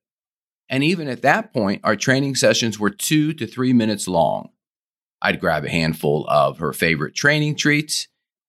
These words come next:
and I would teach her how to sit, down, stay, stand, come, high five, shake, roll over. She learned it almost instantly because she's a mini Australian Shepherd and they're very smart.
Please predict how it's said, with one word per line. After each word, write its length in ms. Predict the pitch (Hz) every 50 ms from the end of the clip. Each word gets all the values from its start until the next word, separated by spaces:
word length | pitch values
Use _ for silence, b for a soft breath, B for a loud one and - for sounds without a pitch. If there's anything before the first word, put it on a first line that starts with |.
| _ _ _ _
and 460 | - 90 85 80 80 78 78 80 78 -
I 220 | - 82 80 82
would 540 | 80 76 80 80 76 73 73 69 71 - - _ _ _ _ _ _
teach 220 | - 110 95 - -
her 100 | 95 78
how 140 | 82 76
to 100 | 67 -
sit, 520 | - - - - 147 143 143 - - - _ _ _ _ _ _ _ _ _ _ _ _ 90
down, 720 | 87 101 110 117 120 120 117 113 113 113 113 117 120 117 -
stay, 800 | - - - - 110 110 110 110 110 110 110 110 113 110 - _ _ _ _ _ _
stand, 760 | - - - - 104 107 113 113 113 110 104 104 104 98 - - _ _ _ _ _ _ _
come, 580 | - 104 107 110 110 110 110 110 110 110 120 120 _ _ _ _ _ _ _ _ _ _ _
high 220 | - - 110 113 117
five, 760 | 117 - 110 110 110 113 113 113 113 110 110 101 - _ _ _ _ _ _ _
shake, 720 | - - - - 113 113 113 113 113 110 - - - _ _ _ _ _
roll 340 | - 87 101 110 117 117 113
over. 560 | 110 110 110 110 104 101 104 107 104 101 - _ _ _ _ _ _ _ _ _
She 220 | - - 185 196 196
learned 280 | 170 175 165 156 143
it 100 | 131 120
almost 360 | 120 117 113 110 104 101 - -
instantly 540 | 120 120 113 113 - - 85 58 71 78 71
because 320 | - 82 - - 92 87
she's 200 | - 110 107 90
a 60 | 92
mini 260 | 87 90 90 90 87
Australian 500 | 85 85 78 - - - 80 76 73 69
Shepherd 380 | 67 - 82 78 76 - 78 78
and 100 | 80 80
they're 100 | 87 85
very 280 | 82 107 110 107 95 73
smart. 420 | - - 80 69 62 58 - _